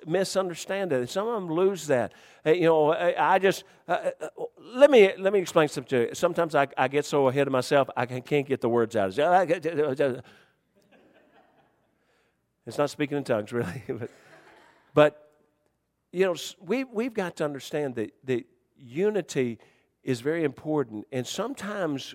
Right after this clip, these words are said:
we, in, when we believe strongly about something,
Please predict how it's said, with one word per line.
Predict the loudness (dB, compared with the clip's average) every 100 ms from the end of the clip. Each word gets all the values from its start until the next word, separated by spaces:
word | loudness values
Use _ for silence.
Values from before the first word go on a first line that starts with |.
| -20
we, | -10 -4 -2 -2
in, | -4 -4 -2 0 -2 -10 _ _
when | -4 -2 0
we | -2 -6 -14 _ 0
believe | 2 4 2 0
strongly | -8 -6 -2 0 -2 -2 -2
about | -2 -4 -6
something, | -4 -4 -2 -4